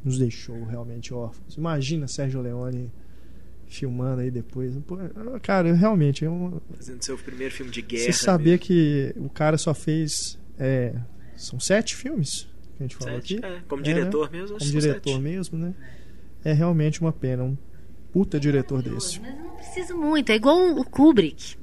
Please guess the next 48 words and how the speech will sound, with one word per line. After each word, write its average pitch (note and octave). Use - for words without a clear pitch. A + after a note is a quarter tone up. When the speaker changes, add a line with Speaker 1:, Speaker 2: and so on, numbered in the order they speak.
Speaker 3:
O -
Kubrick G3+
Speaker 1:
É, A3
Speaker 3:
também D3
Speaker 1:
Kubrick F#3
Speaker 3:
não F#3+
tem -
Speaker 1:
também G3
Speaker 3:
muito F#3
Speaker 1:
tem F#3
Speaker 3:
filme. E3
Speaker 1:
poucos -
filmes, D3
Speaker 3:
O, A3
Speaker 1:
né? B3
Speaker 3:
o B3
Scorsese B3+
fala A#3+
isso G3
num F3
documentário, D3+
né? F3+
É A#3+
uma C#4+
pena B3+
que E3+
ele E3
fez E3
tão F3+
poucos -
filmes, G#3
mas C4
tá D#4+
bom. D4
Tem C#4+
tanta E4+
Speaker 1:
<laughs> -
Speaker 3:
coisa D4
em G#3+
cada G#3
um F#3
deles, F#3+
Speaker 1:
É. -
Speaker 3:
cada G#3+
vez G3
que F#3
você F3
revê, E3